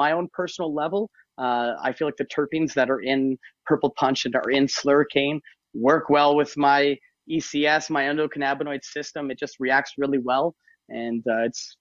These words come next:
become one of my, one of my go-tos for sure. Um, yeah, so a lot of people, uh, will scoff. You know, I'll m-, maybe m-, make a recommendation in store and say, you know, you're looking for something heavy, uh, in the evening time, you know, try out the Slurricane. "Oh, buddy, it's, it's fifteen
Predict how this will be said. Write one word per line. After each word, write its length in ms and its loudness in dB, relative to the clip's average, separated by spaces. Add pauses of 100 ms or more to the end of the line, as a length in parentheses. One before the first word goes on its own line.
(200)
become 260 2
one 140 6
of 60 6
my, 240 6
one 160 0
of 40 2
my 120 4
go-tos 580 -2
for 100 -2
sure. 540 -4
Um, 540 -10 (200)
yeah, 240 0
so 180 2
a 340 -6
lot 120 4
of 80 0
people, 400 4 (200)
uh, 340 6
will 80 -2
scoff. 440 -2
You 60 -4
know, 100 -2
I'll 80 0
m-, 180 -8
maybe 220 -4
m-, 200 -12
make 160 -8
a 60 -6
recommendation 680 -8
in 120 -6
store 360 -4
and 120 -8
say, 260 -4 (340)
you 60 -8
know, 60 -2
you're 120 -2
looking 260 -6
for 60 -10
something 240 -6
heavy, 500 2 (300)
uh, 220 2
in 140 2
the 80 4
evening 420 2
time, 460 -2
you 100 -2
know, 160 -4
try 260 0
out 200 -4
the 60 -12
Slurricane. 360 -10
"Oh, 140 2 (120)
buddy, 380 2
it's, 180 -10 (240)
it's 220 0
fifteen 500 0